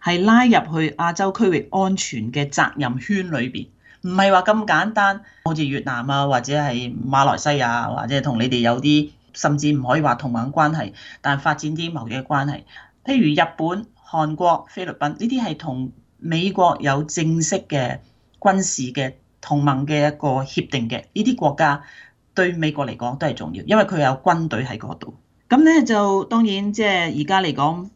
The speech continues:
拜登面對嘅就係日本、台灣同韓國嘅三角關係啦。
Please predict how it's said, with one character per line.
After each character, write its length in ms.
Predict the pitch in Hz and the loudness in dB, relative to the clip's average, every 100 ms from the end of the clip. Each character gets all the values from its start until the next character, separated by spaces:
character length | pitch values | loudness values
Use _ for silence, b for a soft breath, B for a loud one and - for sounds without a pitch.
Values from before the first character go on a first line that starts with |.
| _ | _
拜 160 | 180 190 | -2 0
登 160 | 208 214 | 0 0
面 260 | 160 156 | 0 0
對 140 | 151 151 | 0 -2
嘅 100 | 156 | 0
就 100 | 147 | 0
係 200 | 143 143 | 0 -2
日 40 | |
本、 160 | 151 170 | -2 -2
台 160 | 202 143 | 0 0
灣 320 | 143 180 185 | 2 2 2
同 180 | 190 151 | 0 0
韓 280 | 135 135 | 0 -2
國 220 | 139 160 151 | 0 0 0
嘅 240 | 151 147 | 0 0
三 280 | 147 170 175 | 0 0 0
角 160 | 156 | -2
關 340 | 147 170 156 160 | -4 0 0 0
係 200 | 147 120 | -2 0
啦。 300 | 147 147 | 2 2